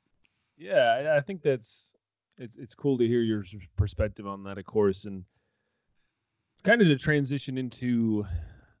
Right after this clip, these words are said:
this weekend's match. Um, what have you seen? Have,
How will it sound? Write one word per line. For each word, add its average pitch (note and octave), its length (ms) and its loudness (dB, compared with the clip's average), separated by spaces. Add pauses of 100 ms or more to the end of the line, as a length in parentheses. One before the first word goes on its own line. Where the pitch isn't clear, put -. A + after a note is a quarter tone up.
(220)
this C3 220 -2
weekend's B2 460 -8
match. G2 480 -14 (220)
Um, F#2+ 640 -8 (840)
what G3 240 4
have G3 140 -6
you F#3+ 140 2
seen? E3 440 -4
Have, F#3 140 0